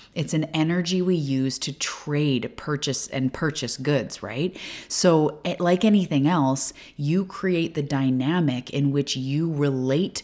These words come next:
to money and the way that money relates to you.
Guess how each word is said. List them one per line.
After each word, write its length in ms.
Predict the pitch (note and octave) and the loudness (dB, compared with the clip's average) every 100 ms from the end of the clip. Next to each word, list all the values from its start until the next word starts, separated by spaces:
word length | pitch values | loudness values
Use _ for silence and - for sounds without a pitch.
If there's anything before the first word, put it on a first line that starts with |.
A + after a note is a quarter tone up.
| - - | -12 -6
to 220 | - D3 | 0 2
money 520 | C3+ A#2 B2 D#3+ A3 | 2 0 0 0 0
and 220 | - D3+ D3+ | 0 2 2
the 80 | |
way 260 | C#3+ C#3+ E3 | 2 2 2
that 200 | E3 - | 0 0
money 600 | D3 C#3 C#3 D3+ D3+ D3+ | 0 2 2 2 2 0
relates 640 | D3 C#3 C3 C3 C#3 - - _ | -4 -4 -2 -2 -4 -6 -10 _
to 120 | - | -4
you. 640 | C#3 B2+ C3 C3+ C#3 A2 | -4 -4 -2 0 0 -2